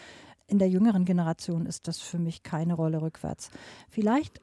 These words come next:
schwingt noch eine Sehnsucht mit, eine Sehnsucht nach Zuhause, nach Entschleunigung. Wir leben ja auch in einer Zeit, in der sowohl die Männer als auch die Frauen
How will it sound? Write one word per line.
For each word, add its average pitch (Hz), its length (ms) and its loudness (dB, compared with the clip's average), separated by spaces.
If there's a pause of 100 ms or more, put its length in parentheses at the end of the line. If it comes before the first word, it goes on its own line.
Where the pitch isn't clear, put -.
schwingt 254 380 2
noch 233 200 4
eine 214 140 4
Sehnsucht 202 640 4
mit, 156 180 -6
eine 180 120 0
Sehnsucht 226 580 2
nach 180 220 -2
Zuhause, 185 640 -2
nach 170 160 -2
Entschleunigung. 185 880 2
Wir 170 80 -2
leben 196 240 2
ja 202 180 0
auch 185 120 -4
in 185 80 -2
einer 175 260 -2
Zeit, 208 400 -2
in 180 160 -4
der 175 160 0
sowohl 175 320 0
die 185 80 2
Männer 170 240 -2
als 170 180 -6
auch 180 100 -10
die 185 120 -8
Frauen 180 380 -4